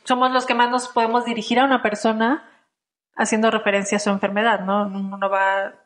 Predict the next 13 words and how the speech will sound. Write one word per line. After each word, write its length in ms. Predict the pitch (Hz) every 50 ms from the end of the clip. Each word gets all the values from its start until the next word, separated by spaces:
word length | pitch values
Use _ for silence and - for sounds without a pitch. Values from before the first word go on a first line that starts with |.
| _ _ _ _ _ _ _ _ _ _ -
por 140 | 202 -
la 100 | 185 180
calle 200 | - 196 190 190
y 80 | 185 185
te 80 | - 185
dice, 280 | 185 185 - 196 196
"Ah, 240 | 202 226 233 233 226
esa 440 | 214 220 - 214 202 202 196 196 - - - -
señora 680 | - - 196 190 185 190 190 190 190 185 180 180 - _
con 340 | - - 185 180 180 185 196
diabetes", 560 | 196 185 185 190 202 202 - - 175 175 -
o 60 | - 196
sea, 300 | - 214 208 208 202